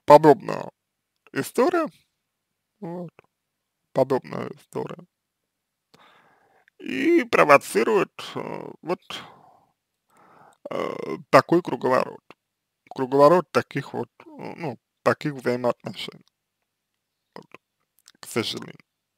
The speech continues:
Поэтому, а, дабы это как-то вот, ну, дабы это, м, э, скорректировать,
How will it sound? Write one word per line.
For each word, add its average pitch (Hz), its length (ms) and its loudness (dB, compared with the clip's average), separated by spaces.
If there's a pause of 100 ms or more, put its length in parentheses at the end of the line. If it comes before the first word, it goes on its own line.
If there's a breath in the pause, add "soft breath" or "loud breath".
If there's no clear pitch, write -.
(2500 soft breath)
Поэтому, 220 880 6
а, 156 680 6
дабы 190 520 8 (440)
это 180 640 6 (840)
как-то 165 400 4
вот, 156 260 -4 (100)
ну, 147 520 -6
дабы 160 340 6
это, 147 600 6
м, 87 1040 -12
э, 127 80 -8
скорректировать, - 1120 -2